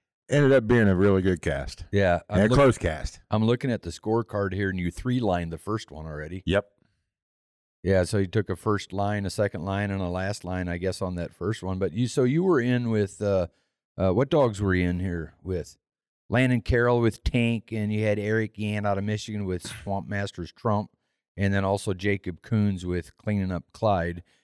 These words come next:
Speaker 2: It looks like, uh, Clyde was kinda, he was kinda neck and neck with, uh, with you there.
Speaker 1: Yeah, he was pushing in my back door. He,
Speaker 2: Well,
Speaker 1: he was coming after me.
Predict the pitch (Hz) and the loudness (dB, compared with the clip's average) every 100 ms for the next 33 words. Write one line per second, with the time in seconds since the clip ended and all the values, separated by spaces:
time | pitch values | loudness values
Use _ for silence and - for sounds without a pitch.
0 | _ 85 131 185 - 202 - 135 123 101 | _ 0 2 0 0 0 0 0 0 0
1 | 117 135 208 175 131 - 151 156 143 120 | 0 2 2 2 0 0 -2 0 2 2
2 | - 135 160 139 156 151 143 165 - 143 | 0 -2 -2 -2 -2 -2 0 -2 -2 -4
3 | 160 180 - 123 - 92 98 87 104 - | -4 -4 -4 -4 -4 -6 -4 -4 -6 -4
4 | 92 90 78 92 104 101 101 101 - 110 | -4 -2 -2 2 2 4 2 0 2 2
5 | 113 110 110 104 110 113 113 92 80 85 | 2 2 2 4 2 4 4 2 0 0
6 | 110 113 104 101 95 95 113 107 104 92 | 2 4 2 0 -2 -2 0 2 2 2
7 | 82 76 69 | 0 -6 -8